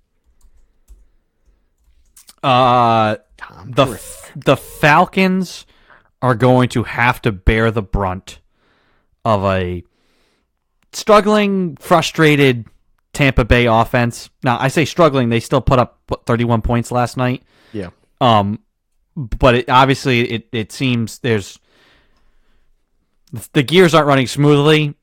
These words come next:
Speaker 1: and the Falcons are just gonna get punished for it. Th-, this is gonna be one of those, like, absolute laugh job type of games, I think. So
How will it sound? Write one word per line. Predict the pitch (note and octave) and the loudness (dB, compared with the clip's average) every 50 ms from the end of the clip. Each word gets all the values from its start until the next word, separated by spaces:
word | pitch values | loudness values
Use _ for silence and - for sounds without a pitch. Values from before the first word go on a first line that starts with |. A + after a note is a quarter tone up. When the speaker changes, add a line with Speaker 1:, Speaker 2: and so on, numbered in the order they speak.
| _ _ - | _ _ -4
Speaker 1:
and | B2+ A2+ G#2+ | -2 -2 -2
the | G#2+ | 0
Falcons | - B2 A#2 A2 - - G#2+ F#2+ | 0 2 2 2 2 0 -4 -8
are | G2 F#2 | -8 -10
just | F2+ - | -10 -10
gonna | - G#2 F#2+ | -10 -10 -8
get | E2+ G2 - | -8 -6 -4
punished | - - F#2+ F#2 F2 - - | -4 -4 -4 -6 -10 -14 -14
for | - F#2 F#2 F#2 F#2 | -10 -8 -6 -6 -6
it. | - _ | -6 _
Th-, | A#2+ A2+ - | -8 -8 -6
this | C3 B2+ - - | -4 -6 -6 -6
is | B2 | -4
gonna | A2+ C3+ B2 A#2 | -2 0 0 2
be | A#2 A#2 A2+ | 2 0 0
one | A2 A2+ A2 | 0 0 -2
of | G#2+ G#2 | 0 0
those, | G#2 G#2 G2+ F2+ - - | -2 -2 -2 -4 -6 -4
like, | G2+ F#2+ F#2 F#2 - _ _ _ _ - | -4 -4 -4 -6 -8 _ _ _ _ -6
absolute | G2+ G#2 G#2+ G2+ - - G#2+ G2+ G2+ G2 G2+ - - | -4 -4 -4 -4 -4 -6 -6 -4 -4 -4 -6 -6 -6
laugh | G2+ F#2 F2+ F2+ - | -6 -4 -4 -6 -8
job | - - G2 F2 E2+ E2+ E2 - _ _ _ _ _ _ - F3+ - _ _ | -10 -8 -8 -6 -6 -8 -10 -12 _ _ _ _ _ _ -20 -20 -20 _ _
type | - F#2+ F2 - | -10 -8 -6 -6
of | - | -8
games, | - G#2 G#2 G2+ G2+ - - - _ _ _ _ _ - | -6 -8 -10 -10 -12 -14 -18 -20 _ _ _ _ _ -14
I | G#2 F#2+ | -12 -12
think. | - G2+ F#2+ F#2 F2+ - - _ _ _ _ _ _ _ _ | -10 -12 -12 -12 -14 -16 -20 _ _ _ _ _ _ _ _
So | - - F#2+ F2+ F2+ | -14 -10 -10 -10 -10